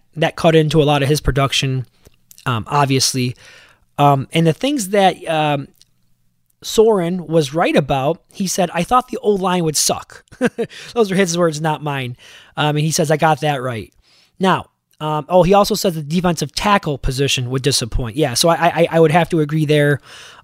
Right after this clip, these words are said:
Um, I think he did get those two right. But I, I have to go into a little bit more depth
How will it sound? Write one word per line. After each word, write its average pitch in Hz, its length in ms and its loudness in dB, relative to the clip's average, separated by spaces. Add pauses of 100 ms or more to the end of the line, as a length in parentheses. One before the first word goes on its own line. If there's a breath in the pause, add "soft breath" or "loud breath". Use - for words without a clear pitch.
Um, 139 520 0
I 151 80 -2
think 147 200 -2
he 147 60 -2
did 143 120 -2
get 143 160 0
those 147 200 0
two 151 200 -2
right. 147 280 -6
But 190 140 0
I, 208 140 0
I 220 160 -2
have 349 220 -4
to 302 100 -6
go 247 180 4
into 220 160 0
a - 20 4
little 190 200 0
bit 175 160 -4
more 170 200 2
depth 160 460 0